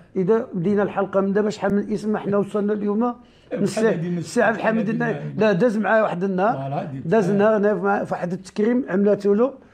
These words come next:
Speaker 1: فرقة ديال اتحاد طنجة بالي،
Speaker 2: طنجة،
Speaker 1: وكانت،
Speaker 2: آه.
Speaker 1: كانت مبادرة مزيونة من ديك الجمعية في التيجي في،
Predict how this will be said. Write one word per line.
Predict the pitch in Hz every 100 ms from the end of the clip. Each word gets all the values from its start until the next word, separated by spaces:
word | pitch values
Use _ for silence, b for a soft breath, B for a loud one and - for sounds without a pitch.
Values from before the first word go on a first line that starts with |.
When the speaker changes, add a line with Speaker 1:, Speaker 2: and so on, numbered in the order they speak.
| b
Speaker 1:
فرقة | - 190 185 220
ديال | 185 202
اتحاد | 185 185 - 190 156 -
طنجة | 190 170 175
بالي، | 151 175
Speaker 2:
طنجة، | 254
Speaker 1:
وكانت، | - 208 190
Speaker 2:
آه. | 165 135
Speaker 1:
كانت | 196 180
مبادرة | 185 175 185 185 180 165 - B B -
مزيونة | 190 160 208 190
من | 180
ديك | 170
الجمعية | 151 175 151 170 180 180
في | -
التيجي | - 175 170
في، | - 175